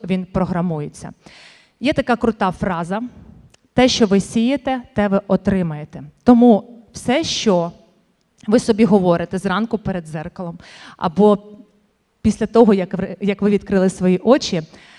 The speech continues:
е, те і відбувається в вашому житті. Дуже часто на своїх виступах я в дівчат питаю: «Що ти такого робила вночі, що ти вже зранку прокинулась недовольна?»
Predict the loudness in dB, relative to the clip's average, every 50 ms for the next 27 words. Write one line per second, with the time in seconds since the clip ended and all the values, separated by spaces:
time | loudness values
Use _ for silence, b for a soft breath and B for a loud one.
0 | b b b b _ -12 -10 -8 -8 -8 -2 0 0 2 2 0 0 0 0 2
1 | 2 2 0 0 -2 -4 -4 -6 -6 -4 -2 -4 -4 -4 -6 -6 -6 -6 -6 -6
2 | -6 -8 -12 -12 -12 -12 -14 -16 -20 -20 -8 -2 0 2 2 0 0 0 0 0
3 | 0 0 0 0 0 0 -2 -2 -2 -2 -2 -2 -4 -2 -2 -2 -2 -2 -2 -4
4 | -4 -2 -2 -4 -2 -2 -2 -2 0 -2 -2 -2 -2 -2 -4 -4 -4 -8 -6 -4
5 | -4 -4 -4 -4 -6 -8 b b b b b b b b b -6 -4 -4 -4 -4
6 | -4 -6 -6 -4 -2 0 0 0 2 0 0 0 -2 -2 -2 -2 -4 -4 -6 -8
7 | -8 -8 -8 -8 -10 -10 -12 _ _ B B B B B B _ -6 -4 -2 -2
8 | 0 -2 -2 -2 -2 -4 -2 -2 -2 -2 -2 -4 -4 -4 -4 -4 -4 -2 -4 -4
9 | -4 -4 -6 -8 -10 -10 -8 -6 -6 -6 -6 -6 -8 -8 -10 -12 -16